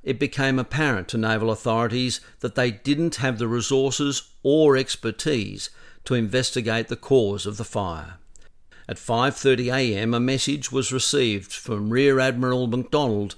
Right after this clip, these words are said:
flag officer commanding the Eastern Australian area, seeking assistance from the New South Wales Police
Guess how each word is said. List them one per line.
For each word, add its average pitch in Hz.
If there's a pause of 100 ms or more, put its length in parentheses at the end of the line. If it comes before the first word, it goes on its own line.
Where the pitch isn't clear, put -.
(120)
flag 127
officer 101
commanding 117
the 101
Eastern 131
Australian 123
area, 101 (420)
seeking 147
assistance 135 (100)
from 104
the 101
New 127
South 123
Wales 120
Police 120